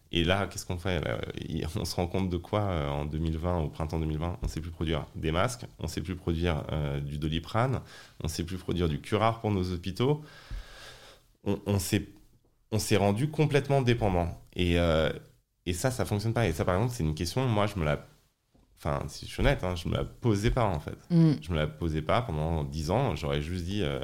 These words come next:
Speaker 1: Ah, mais pourquoi vous agissez pas pour les Ouïghours ? Pourquoi vous agissez pas pour les Ouïghours ? » Mais en fait, c'est, ok, pourquoi t'agis pas pour les Ouïghours ? Aussi parce que depuis quarante ans,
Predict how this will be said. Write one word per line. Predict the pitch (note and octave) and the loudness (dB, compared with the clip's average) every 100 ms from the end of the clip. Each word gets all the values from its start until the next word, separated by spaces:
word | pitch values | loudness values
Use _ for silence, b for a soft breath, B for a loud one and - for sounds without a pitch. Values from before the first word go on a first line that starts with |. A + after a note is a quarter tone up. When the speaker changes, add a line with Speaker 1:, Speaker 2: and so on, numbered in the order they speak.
| - | 0
Speaker 1:
Ah, | F#2+ | 2
mais | D#2+ D2+ - - | 2 0 -4 -12
pourquoi | - | -10
vous | C#2+ F#2 | -6 0
agissez | F#2 F2+ G2 | 0 0 2
pas | F#2 | 2
pour | E2+ | 2
les | F2+ | 2
Ouïghours ? | E2+ F#2 G2+ F#2 | 4 4 2 2
Pourquoi | - F#2 | -2 -2
vous | E2 | 0
agissez | D#2+ D2+ D#2+ | -2 -4 -4
pas | D#2+ | -4
pour | D#2 | -2
les | D2 | -2
Ouïghours ? » | D2 F2+ C#3+ D#2 | 0 2 2 2
Mais | |
en | C#2 | -2
fait, | - A#2 | -2 -4
c'est, | - - | -4 -8
ok, | - - A#2+ | -4 -2 -2
pourquoi | - A2 | -2 -2
t'agis | F#2 E2+ E2 | 0 0 0
pas | F2 | -2
pour | - | 0
les | D#2+ | 0
Ouïghours ? | E2 B2 B2 | 0 -2 -2
Aussi | A2+ - B2+ | -4 -2 0
parce | D#2 D2+ | 0 2
que | A2+ A#2+ A#2+ B B B | 2 2 -2 B B B
depuis | - D#2 F2 | -12 -8 -2
quarante | C3 G#2+ G#2 F#2+ | 2 2 2 2
ans, | A#2 C3 - | 2 2 0